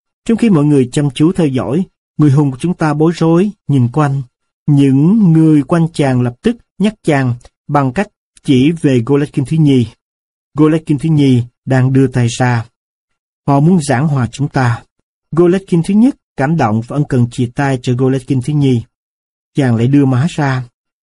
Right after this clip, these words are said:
Goletkin kia cũng làm như vậy. Bỗng Goletkin thứ nhất chợt thấy tên bạn phạm phúc kia nhe răng một cách điệu cáng. Hình như hắn đang nhìn những người chứng kiến một cách ngụ ý. Có một vẻ gì nham hiểm, đe dọa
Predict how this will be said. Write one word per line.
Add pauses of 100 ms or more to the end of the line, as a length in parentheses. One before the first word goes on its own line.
Goletkin
kia
cũng
làm
như
vậy. (1040)
Bỗng
Goletkin
thứ
nhất (120)
chợt
thấy
tên
bạn
phạm
phúc (120)
kia (560)
nhe
răng
một
cách
điệu
cáng. (440)
Hình
như
hắn
đang
nhìn
những
người
chứng
kiến
một
cách
ngụ
ý. (440)
Có
một
vẻ (140)
gì
nham
hiểm, (300)
đe
dọa